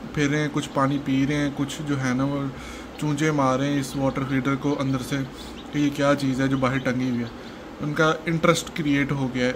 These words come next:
इस area में। अब सारे देखें इधर ही लगे हुए हैं।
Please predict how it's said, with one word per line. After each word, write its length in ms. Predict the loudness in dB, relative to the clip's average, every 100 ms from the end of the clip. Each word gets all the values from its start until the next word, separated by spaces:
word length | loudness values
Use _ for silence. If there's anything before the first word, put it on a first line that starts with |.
| -2
इस 220 | -4 -2 0
area 320 | 0 2 2
में। 120 | 4
अब 120 | 2 2 -4 -12 -14 -14 -14 -12 -4
सारे 220 | 2 4 4
देखें 340 | 0 -2 -6 -10 -14 -14 -14 -14 -12 -12 -12 -12 -12 -14 -14 -14 -14 -14 -14 -6 0
इधर 160 | 4
ही 80 | 6
लगे 220 | 6 4
हुए 140 | 2 0
हैं। 260 | -2 -6